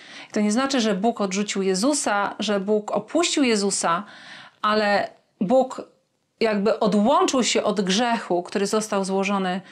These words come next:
na Jezusie. I w Ewangelii Mateusza, w dwudziestym siódmym rozdziale, czytamy właśnie dokładnie te słowa wypowiedział Jezus, umierając na krzyżu. Około godziny dziewiątej Jezus zawołał donośnym głosem:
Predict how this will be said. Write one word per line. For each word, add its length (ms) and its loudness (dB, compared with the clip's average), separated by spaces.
na 120 0
Jezusie. 500 0
I 260 2
w 40 -2
Ewangelii 400 0
Mateusza, 420 0
w 40 -2
dwudziestym 340 0
siódmym 280 2
rozdziale, 440 0
czytamy 520 2
właśnie 760 0
dokładnie 440 2
te 100 -2
słowa 320 0
wypowiedział 500 0
Jezus, 340 0
umierając 500 0
na 60 -4
krzyżu. 440 -2
Około 320 2
godziny 360 2
dziewiątej 500 2
Jezus 220 2
zawołał 400 2
donośnym 420 2
głosem: 340 0